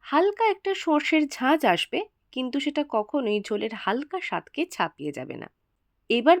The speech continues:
ভাজা মাছগুলো ঝোলের মধ্যে দিয়ে টুক করে আমাদের YouTube চ্যানেল বনিস কিচেনে গিয়ে সাবস্ক্রাইব আর Facebook, Instagram-এ গিয়ে ফলো করে দিতে পারেন। এটা আজকে একটা স্পেশাল ভিডিও, তাই সকলের কাছে অনুরোধ রইল, প্লিজ, প্লিজ, প্লিজ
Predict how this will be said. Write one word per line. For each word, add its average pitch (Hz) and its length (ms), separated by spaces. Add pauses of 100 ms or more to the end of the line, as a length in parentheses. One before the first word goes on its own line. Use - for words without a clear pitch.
ভাজা 185 320
মাছগুলো 180 500
ঝোলের 170 360
মধ্যে 170 340
দিয়ে 277 300 (340)
টুক 349 140
করে 370 320
আমাদের 247 320 (100)
YouTube 220 340
চ্যানেল 214 400
বনিস 185 360
কিচেনে 175 420
গিয়ে 269 280
সাবস্ক্রাইব 180 640 (480)
আর 185 140 (120)
Facebook, 208 560
Instagram-এ 170 520
গিয়ে 226 180
ফলো 185 300
করে 151 220
দিতে - 220
পারেন। - 280 (1000)
এটা 208 480
আজকে 196 500
একটা - 260
স্পেশাল 202 560
ভিডিও, 151 380 (640)
তাই 254 160
সকলের 254 680
কাছে 240 280
অনুরোধ 185 400 (100)
রইল, 185 280
প্লিজ, 302 440
প্লিজ, 285 400
প্লিজ 240 420